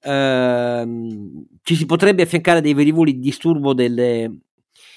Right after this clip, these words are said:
emissioni elettromagnetiche, mm, con effetti abbastanza devastanti, sia sui congegni dei missili, eh, terra-terra russi, sia ovviamente negli apparati elettronici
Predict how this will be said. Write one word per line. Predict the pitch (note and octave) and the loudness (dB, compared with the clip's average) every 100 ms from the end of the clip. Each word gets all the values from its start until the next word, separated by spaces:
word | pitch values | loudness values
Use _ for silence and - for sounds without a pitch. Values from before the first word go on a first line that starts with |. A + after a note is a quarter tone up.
| - - _ | -20 -20 _
emissioni | D3+ D3 - G3 G3 D#3+ | 0 0 2 4 6 6
elettromagnetiche, | C3+ C3+ C3+ C3+ D3 D3 C3+ B2 B2 A#2+ B2 | 0 -2 -2 0 2 0 -2 -8 -6 -8 -10
mm, | - - G#2 F#2 D#2 _ _ _ _ - | -18 -20 -20 -20 -20 _ _ _ _ -8
con | D3 | -6
effetti | C#3 - D#3 D#3 C#3 C3+ - - | -4 0 0 0 -4 -6 -6 -12
abbastanza | A#2+ A2 - D3+ - | -10 -8 -4 -6 -6
devastanti, | C3+ C#3 - C#3+ B2 A#2 - B2 | -8 -8 -2 -2 -2 -4 -8 -10
sia | B2+ - D#3+ D3+ D3 C3+ _ _ _ _ | -10 -6 2 4 2 0 _ _ _ _
sui | - D3+ | -8 -4
congegni | C#3 C3 C3 D3 C#3+ C3 | 0 0 2 0 0 2
dei | B2+ B2+ G2+ - _ _ - _ - | 4 2 0 -10 _ _ -20 _ -4
missili, | C3 E3+ E3+ - C3 C3+ B2+ - | 4 4 4 -4 -2 0 -2 -8
eh, | B2 B2 A#2 | -10 -8 -4
terra-terra | - C#3+ C3+ - D3 C3+ C3 B2 | 0 0 0 0 2 2 0 -2
russi, | C#3+ C3+ - C#3 | -2 -6 -8 -8
sia | C3 - D#3 D#3 D3 C#3 C#3 | -8 -4 0 4 4 0 -6
ovviamente | A#2+ C3+ C#3+ D3 C3 | -4 -2 0 -2 -2
negli | C3 | -2
apparati | C3 C3 C3 B2+ | 0 0 0 -4
elettronici | B2 C3+ C3 B2+ B2+ A#2+ | -4 -2 0 -2 -4 -6